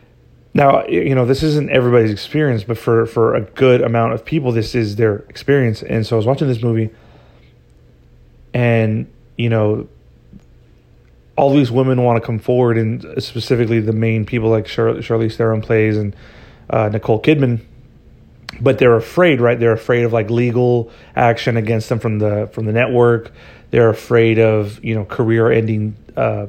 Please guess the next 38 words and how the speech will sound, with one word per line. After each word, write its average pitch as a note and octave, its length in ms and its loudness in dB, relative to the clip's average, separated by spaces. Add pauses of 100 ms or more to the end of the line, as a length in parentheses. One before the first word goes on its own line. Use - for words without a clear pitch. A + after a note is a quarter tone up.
(1700)
things A#2+ 380 0
that A#2 160 2
could G#2+ 280 -6
obviously A2+ 440 -4
end A2 100 -2
their G#2 60 -4
career. A2+ 360 0
That A2 80 4
wasn't A2 220 0
a G#2 60 -6
great G#2+ 240 -4
sentence, B2+ 240 0
but A2 160 -8
come G#2+ 200 -8
with B2+ 220 0
me. B2+ 280 -2 (640)
And A#2 260 2
so, A2 640 2 (880)
you F3+ 100 2
know, C#3 120 4
and C3 80 4
that's C3+ 140 0
scary F3 260 2
because B2 240 -2
people, B2 640 -2 (600)
they're D3+ 160 0
probably B2 320 2
getting B2 240 0
paid A#2+ 260 0
a A#2+ 60 2
good A#2 320 0
amount A#2+ 220 2
of A#2 40 0
money. A2+ 240 0
They A2+ 140 2
don't A2+ 160 2
wanna A#2 220 2
ruin A2+ 540 0